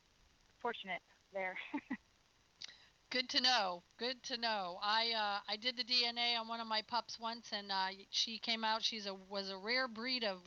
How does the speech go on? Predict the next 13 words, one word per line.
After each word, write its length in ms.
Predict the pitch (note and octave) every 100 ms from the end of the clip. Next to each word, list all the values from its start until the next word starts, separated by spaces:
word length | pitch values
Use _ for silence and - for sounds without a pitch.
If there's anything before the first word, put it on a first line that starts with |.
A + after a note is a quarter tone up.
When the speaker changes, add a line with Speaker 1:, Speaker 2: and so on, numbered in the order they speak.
| F#3
Speaker 2:
Whippy 360 | A#3+ - D#4+ C#4+
Chow 320 | D#4+ C#4+ A#3+
Nook, 240 | F#3 E3 - - _
Whippet 380 | G#3 B3+ D#4+ D4+ _
Chow 420 | - - A#3+ C4+ C4+
Chinook. 640 | - A#3+ A3+ G3 - - - _ - - - - - -
Um, 360 | F#3+ F3+ F3 F3
Speaker 1:
Interesting. 1080 | B3+ F#4+ G4+ C4 - - G3 F3+ F3 E3 D#3+
Speaker 2:
go 200 | A3+ A#3+
figure, 460 | - B3 G#3 D#3+
right? 380 | D#3 F#3 A#3 C4 -
And, 260 | G3+ G3+
uh, 260 | F#3 F#3